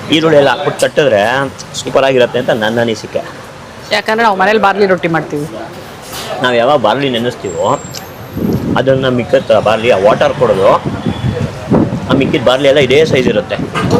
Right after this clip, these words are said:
Speaker 1: ಇದಕ್ಕೆ ಅಕ್ಕಿ ಹಿಟ್ಟು ಹಾಕ್ಬಿಟ್ಟು ರೊಟ್ಟಿ ತಟ್ತೀವಿ.
Speaker 2: But
Speaker 1: ಸಾಧಾರಣ.
Speaker 2: ಇದು ಒಂದೇನ್ ಗೊತ್ತಾ, ಇದು ಸ್ವಲ್ಪ ತಿಂದ್ರೇನೆ ಹೊಟ್ಟೆ ತುಂಬ್ದಂಗೆ ಅನ್ಸ್ಬಿಡುತ್ತಲ್ಲ?
Speaker 1: And ಇದು ಒಂದು ನನಗೆ ಮಿಕ್ಸ್ ಆಗಲ್ಲ.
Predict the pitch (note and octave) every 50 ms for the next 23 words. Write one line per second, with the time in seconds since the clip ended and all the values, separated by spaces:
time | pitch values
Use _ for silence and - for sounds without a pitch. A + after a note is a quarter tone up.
0 | - - F#3 G#3 F#3+ - D3 C#3 - F#3 E3+ D#3 - C3+ B2 - - - - -
1 | - - - - - - - - - - - - F3+ F#3+ - D4+ - - - -
2 | - - - - - - - - - - - - - - G3+ C#3+ D#3+ D3 B2+ G2+
3 | F2 - G3+ C#4 D#4 D#4 D#4+ E4+ F4+ F4+ F4+ F4+ F4+ E4+ D#4 B3+ A#3 G#3 G3+ -
4 | - D4+ F#4 F#4 G#4+ A4 - - F#4 F4+ F4+ F4+ F#4 F4 D4+ C4+ A#3 B3 A3 -
5 | G3+ G3+ G3 F#3+ F3+ F3 F3 F3 F3+ F3+ F3+ F#3+ - - G3+ A3 A3+ F#3+ G3+ F#3+
6 | F3+ G3 A3+ A#3+ A#3 F3+ B2+ C#3 F#3 F#3+ D3 A#2 A#2+ F3+ - - - - - -
7 | - - - - - - - - - - - - - - - A#2+ C3 C#3+ F3 E3+
8 | - - F#3+ F3+ E3+ B2 -